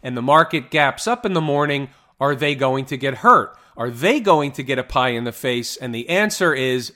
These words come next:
yes. And I've said this before, and I'll continue to say this because I want to drive the point home. The majority of traders that use weekly options that buy a put or buy a call lose on the trade.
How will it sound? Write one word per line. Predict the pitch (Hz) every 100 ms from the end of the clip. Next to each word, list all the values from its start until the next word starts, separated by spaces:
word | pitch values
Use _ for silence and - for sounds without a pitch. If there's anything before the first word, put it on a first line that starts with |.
| -
yes. | 107 151 95 - - - _ -
And | 104
I've | 107
said | - 202
this | 240 214
before, | 220 190 180 170 165 160 -
and | 196 220
I'll | 247
continue | 254 233 285 277
to | 214
say | - 156 143
this | 160 165
because | 180 175 175
I | 175
want | 190 202
to |
drive | 147 139 147 170 160
the | 160
point | - - 151 151
home. | - 233 240 104 82 _ _ _
The | 143
majority | 143 139 104 156 170 240 247 247
of | 220 170
traders | - 196 170 95 98 - _ _
that | 151 165
use | 165 135
weekly | 101 135 190 208 202
options | 190 175 165 - 147 127 117 - _ _ -
that | 127 117 98
buy | 143 160 214
a | 226 226
put | - - 165 165 - _ _ _
or | 143 131
buy | 104 - 139 160
a | 185 190
call | 185 - 208 143 117 117 - _ -
lose | 104 120 143 135
on | 131 127
the | 127
trade. | - 190 107